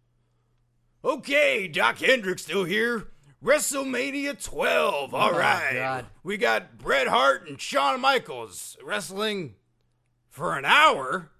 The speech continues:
Speaker 1: Jesus Christ, are you serious? A whole fucking, that guy is boring.
Speaker 2: Which guy?
Speaker 1: Bret
Speaker 2: I
Speaker 1: Hart.
Speaker 2: wish, I wish,
Speaker 1: Oh, my
Speaker 2: oh,
Speaker 1: God.
Speaker 2: God.
Speaker 1: You ever get in conversation with Bret Hart? Oh, man.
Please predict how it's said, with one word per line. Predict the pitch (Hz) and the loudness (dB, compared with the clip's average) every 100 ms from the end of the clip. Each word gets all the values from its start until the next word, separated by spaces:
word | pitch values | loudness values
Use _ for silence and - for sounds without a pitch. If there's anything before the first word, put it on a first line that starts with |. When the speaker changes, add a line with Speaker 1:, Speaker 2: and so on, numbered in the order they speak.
| _ _ _ 127 | _ _ _ -16
Speaker 1:
Jesus | 131 262 311 285 147 147 - | -8 -4 -2 -2 -6 -10 -12
Christ, | - - 208 262 277 135 185 | -14 -6 0 2 2 -2 -8
are | 196 | -10
you | 220 226 | -10 -10
serious? | - 208 294 330 330 240 - _ _ _ _ _ | -10 -8 -6 -4 -6 -8 -12 _ _ _ _ _
A | 147 | -2
whole | 185 240 311 | 4 4 4
fucking, | 180 269 269 269 240 196 - | 2 2 2 0 -14 -14 -2
that | 302 285 | -2 0
guy | 254 226 | 0 0
is | 175 | -2
boring. | 120 247 330 359 269 135 107 85 - - | -4 2 4 6 4 2 -6 -16 -20 -10
Speaker 2:
Which | 160 190 - | -10 -8 -8
guy? | 262 262 139 | -6 -6 -6
Speaker 1:
Bret | 208 262 226 | -2 -2 0
Speaker 2:
I | 180 | 2
Speaker 1:
Hart. | 220 262 202 190 | 2 2 0 -6
Speaker 2:
wish, | 202 | -10
I | |
wish, | 208 262 | -8 -8
Speaker 1:
Oh, | |
my | 226 135 | -6 -8
Speaker 2:
oh, | 107 170 | -8 -4
Speaker 1:
God. | 196 233 170 | 0 0 -2
Speaker 2:
God. | 143 139 - _ _ _ | -4 -8 -10 _ _ _
Speaker 1:
You | 190 240 | -8 -2
ever | 226 175 | -2 0
get | 202 196 | -2 -4
in | 135 | -2
conversation | 165 214 185 156 196 185 | 0 0 -2 -4 -4 -4
with | 190 139 | -6 -2
Bret | 196 196 | -2 2
Hart? | 202 233 185 - - _ _ - | 2 2 -2 -12 -20 _ _ -8
Oh, | 165 185 123 87 85 | -4 -2 -2 -6 -12
man. | 113 170 143 101 | -10 -6 -6 -8